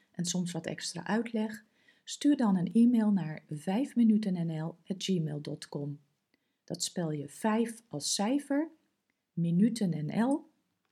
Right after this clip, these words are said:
allemaal aan elkaar vast, zonder punten, at gmail dot com. Met als onderwerp tekst podcast. Je krijgt dan automatisch iedere week de tekst toegestuurd.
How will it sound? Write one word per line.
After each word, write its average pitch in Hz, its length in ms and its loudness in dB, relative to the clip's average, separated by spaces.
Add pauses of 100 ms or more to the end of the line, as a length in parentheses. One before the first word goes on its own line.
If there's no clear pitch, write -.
(140)
allemaal 233 340 4
aan 208 160 4
elkaar 190 300 -2
vast, 175 320 -2
zonder 247 260 0
punten, 196 560 2 (400)
at 208 200 -2
gmail 151 280 -4
dot 147 240 -8
com. 147 280 -6 (560)
Met 170 180 -4
als - 180 -8
onderwerp 247 600 2 (140)
tekst - 520 -4
podcast. - 840 -6 (400)
Je 175 120 -4
krijgt 165 300 -4
dan 165 120 -4
automatisch 220 840 0
iedere 269 300 2
week 220 300 0
de - 80 -2
tekst - 340 -6
toegestuurd. - 840 -8